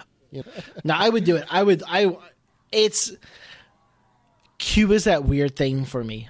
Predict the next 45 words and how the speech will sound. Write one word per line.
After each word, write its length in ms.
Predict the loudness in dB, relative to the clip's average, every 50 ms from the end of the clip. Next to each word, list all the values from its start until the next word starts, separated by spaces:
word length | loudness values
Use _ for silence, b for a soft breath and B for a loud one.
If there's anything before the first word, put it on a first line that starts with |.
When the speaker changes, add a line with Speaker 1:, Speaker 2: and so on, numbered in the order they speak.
| -16 -6
Speaker 2:
I 140 | -2 0 0
want. 380 | 2 2 2 2 4 4 2 0 -2 0
I 100 | 0 2
really 400 | 2 2 2 0 2 2 2 2
wanna 200 | 0 -2 -4 -6
go 100 | -6 -8
to 100 | -8 -10
Cuba. 380 | -8 -10 -10 -10 -10 -12 -14 -16 -20 _ _
Speaker 1:
I 140 | -6 -6 -4
wouldn't 320 | -4 -4 -6 -8 -8 -8 -8
mind. 320 | -8 -8 -10 -12 -12 -10
I 140 | -10 -8 -8
wouldn't 240 | -6 -8 -8 -10 -12
mind 240 | -12 -12 -12 -12
going 160 | -12 -14 -14 -14
to 60 | -14
see 140 | -16 -18 -20
Cuba. 440 | -20 _ -16 -16 -14 -14 -16 -16 -16 -18 -20 _ -20 -18
I've 140 | -16 -14 -14
heard 220 | -12 -12 -10 -10 -10
it's, 200 | -10 -12 -14 -18 -18 -18
it's 260 | -18 -18 -18 -18 -16
really 260 | -14 -14 -12 -12 -12
nice. 440 | -12 -14 -14 -14 -16 -18 -18 -20 B B B B B _
Speaker 2:
No, 80 | 0 2
mine 240 | 4 4 4 2
is, 160 | 2 -2 0 2
like, 180 | 0 0 0
I'm 160 | 0 -2 0 2
not 140 | 2 2 2
even 280 | 2 2 2 0 0
mind. 320 | -2 -2 -4 -6 -6 -8 -10
Like, 180 | -12 -14 -12 _
I 180 | -2 0 0 0
want 360 | 0 0 -2 -2 -2 -2 -6
to. 180 | -8 -8 -6 -6
Like, 220 | -6 -8 -6 _
that 200 | 0 2 2 4
is 300 | 4 2 2 0 0 -2
my 540 | -4 -2 -2 -2 -4 -4 -6 -6 -8 -10 -12 b b b b b b b b b _ -8
above. 260 | 0 2 2 2 2
I, 320 | 0 0 0 0 0 0 -4 -6
'cause 160 | -4 -2 0
I'm 140 | 0 0 0
Irish. 480 | -2 -2 -2 -4 -6 -8 -8 -10 -10